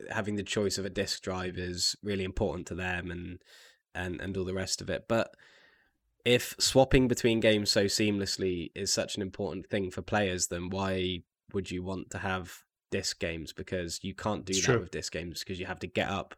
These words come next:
Speaker 1: put the disc in, uh, or take the other one out or whatever. So, um, yeah, so I don't know. It, it's, it's one of those things. It would be nice,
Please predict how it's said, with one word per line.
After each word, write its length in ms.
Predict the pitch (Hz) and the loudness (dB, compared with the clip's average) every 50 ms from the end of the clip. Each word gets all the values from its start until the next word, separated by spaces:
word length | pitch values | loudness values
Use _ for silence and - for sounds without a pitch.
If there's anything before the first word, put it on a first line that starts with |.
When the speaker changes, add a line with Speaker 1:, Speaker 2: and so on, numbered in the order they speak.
| _ | _
Speaker 1:
put 120 | - 92 - | -10 -8 -8
the 60 | 92 | -4
disc 280 | 90 92 90 - - 95 | -4 -4 -4 -4 -6 -6
in, 220 | 87 85 85 82 _ - - - - - - - _ _ - - | -8 -8 -10 -14 _ -20 -20 -20 -20 -20 -20 -20 _ _ -10 -8
uh, 180 | 87 85 82 - | -6 -6 -6 -6
or 120 | 92 92 | -6 -6
take 200 | - - 98 - | -2 -2 -2 -2
the 140 | - 98 95 | 0 -2 -2
other 140 | 92 90 92 | -2 -2 -4
one 160 | 92 90 90 | -6 -6 -4
out 160 | 90 90 82 | -4 -6 -4
or 120 | 58 87 90 | -6 -6 -6
whatever. 340 | 78 65 82 90 85 87 82 | -6 -6 -6 -6 -6 -6 -4
So, 380 | - - 92 90 90 90 90 - _ - - - - _ _ _ - - | -2 -2 -2 -2 -2 -2 -6 -8 _ -20 -20 -20 -20 _ _ _ -10 -6
um, 600 | 90 90 87 87 87 85 87 90 90 82 76 73 - _ _ _ _ _ _ _ _ _ _ _ - | -4 -2 -2 0 -2 -2 -4 -6 -6 -8 -10 -12 -14 _ _ _ _ _ _ _ _ _ _ _ 6
yeah, 180 | 123 127 92 | 6 6 8
so 140 | 98 - 117 | 6 4 4
I 60 | 110 | 4
don't 140 | 104 101 104 | 4 4 2
know. 60 | 101 | 2
It, 260 | 98 98 87 90 - - | 2 2 0 0 0 -2
it's, 240 | - 110 95 85 - | -2 -4 -2 -2 -2
it's 200 | - - 123 117 | -2 -2 0 2
one 120 | 135 139 135 | 4 6 8
of 60 | 131 | 8
those 160 | 127 123 123 | 8 8 6
things. 200 | - 123 117 113 | 6 6 4 4
It 60 | 110 | 2
would 100 | 110 120 | 2 4
be 80 | 110 117 | 6 6
nice, 420 | 110 113 123 139 151 143 - - | 6 8 8 8 8 6 2 -4